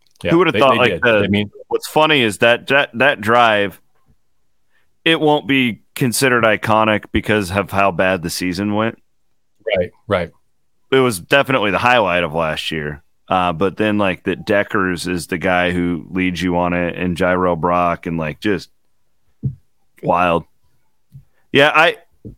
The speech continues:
Speaker 2: cap it off for me. I left Jack Trice last Saturday really encouraged about the year, and that doesn't necessarily mean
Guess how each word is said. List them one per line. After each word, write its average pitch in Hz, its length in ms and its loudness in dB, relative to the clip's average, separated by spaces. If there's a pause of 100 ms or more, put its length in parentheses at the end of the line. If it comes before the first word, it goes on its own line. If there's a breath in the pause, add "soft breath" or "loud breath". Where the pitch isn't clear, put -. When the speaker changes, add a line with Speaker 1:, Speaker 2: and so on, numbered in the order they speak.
(440)
Speaker 2:
cap 165 240 2
it 151 60 4
off 147 200 4
for 131 100 2
me. 123 280 2 (140)
I 135 140 4
left 131 400 4
Jack 117 260 4
Trice 107 380 0
last 95 260 0
Saturday 95 360 2
really 101 460 0
encouraged 85 640 -6 (100)
about 92 300 0
the - 80 -2
year, 92 280 0
and 107 140 0
that 123 160 2
doesn't 123 280 0
necessarily 110 520 0
mean 104 360 0